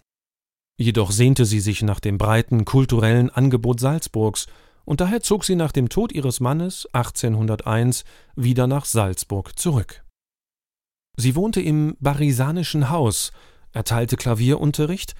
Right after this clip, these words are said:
und editierte die Gesamtausgabe der Werke ihres Bruders.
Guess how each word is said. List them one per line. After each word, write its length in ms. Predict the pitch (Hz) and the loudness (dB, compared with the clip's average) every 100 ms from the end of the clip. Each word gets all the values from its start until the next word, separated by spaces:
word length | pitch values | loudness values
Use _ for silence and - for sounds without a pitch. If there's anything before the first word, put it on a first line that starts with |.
| - _ - | -20 _ -8
und 260 | - 165 - | -2 0 0
editierte 500 | 175 185 240 262 180 | -2 -2 -4 -4 -4
die 100 | 156 | 0
Gesamtausgabe 960 | 127 117 170 - 151 156 - 151 151 | 0 0 -2 -4 -4 -4 -4 -4 -4
der 200 | 113 92 | -4 -4
Werke 360 | 101 104 107 - | -2 -2 -2 -6
ihres 320 | - 120 147 | -6 -6 -6
Bruders. 600 | - 107 101 98 - - | -6 -4 -4 -6 -12 -14